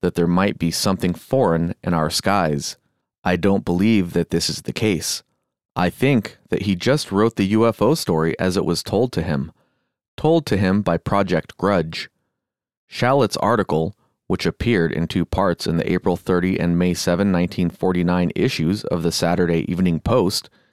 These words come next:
is important in the history of the U F O and in understanding the U F O problem because it had considerable effect on public opinion. Many people had,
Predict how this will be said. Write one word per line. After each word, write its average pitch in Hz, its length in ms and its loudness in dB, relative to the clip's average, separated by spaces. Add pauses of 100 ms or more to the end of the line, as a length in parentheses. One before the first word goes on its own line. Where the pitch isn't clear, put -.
(460)
is 110 220 -2
important 113 600 0
in 98 120 2
the 92 60 2
history 90 460 0
of 85 140 -2
the 90 140 0
U 110 240 2
F 143 160 0
O 82 260 2 (120)
and 87 500 0
in 87 140 -2
understanding 92 800 0 (340)
the 90 120 -2
U 127 200 4
F 117 140 0
O 123 100 4
problem 90 640 0
because - 380 -2
it - 80 -2
had 87 240 -4
considerable 87 760 0
effect - 400 -2
on 113 160 0
public 85 340 -2
opinion. 101 560 -2 (840)
Many 87 260 2
people 98 360 0
had, 104 440 0